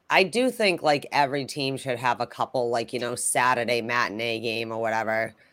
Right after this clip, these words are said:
Maybe that's just me, 'cause I think there's something, I don't know. Like, if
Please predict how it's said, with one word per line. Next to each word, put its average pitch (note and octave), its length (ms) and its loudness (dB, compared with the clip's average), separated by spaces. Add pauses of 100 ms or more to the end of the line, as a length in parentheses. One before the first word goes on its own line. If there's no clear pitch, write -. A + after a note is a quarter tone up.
(240)
Maybe G3 280 4
that's G#3 240 6
just D#3 260 -2
me, B2+ 320 0
'cause C3+ 200 -10
I C3 140 4
think C#3+ 380 -2
there's C3+ 240 0
something, B2 640 -2 (640)
I D3+ 100 6
don't B2+ 100 0
know. F2+ 240 -6
Like, D3 180 -2
if F3 100 0